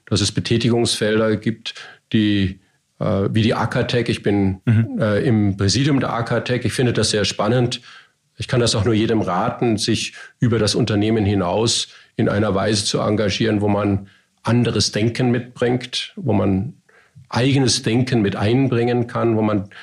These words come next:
Speaker 1: quasi an dem Disput wächst, aber dann auch eben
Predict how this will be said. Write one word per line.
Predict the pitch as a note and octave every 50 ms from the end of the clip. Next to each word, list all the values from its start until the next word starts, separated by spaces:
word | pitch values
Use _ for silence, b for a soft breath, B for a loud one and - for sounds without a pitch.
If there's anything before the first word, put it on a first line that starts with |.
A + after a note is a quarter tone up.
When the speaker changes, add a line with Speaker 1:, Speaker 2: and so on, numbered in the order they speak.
| B B B -
Speaker 1:
quasi | - G#2+ G2+ G2+ A#2 A#2+ G#2+ C3+
an | C3 A#2+
dem | A2 A#2 A2 G2+
Disput | - A2+ - - - - C#3+ C#3 D3+ - - G#2
wächst, | - C#3+ - - - - - - - - - B B B B B B B _ -
aber | A#2 G2+ A#2 A2+
dann | A2+ A2 -
auch | A#2 A2 A2+ A2+ A2
eben | B2 C3+ B2+ A#2+ A2+ A#2+ A2+ G2+ B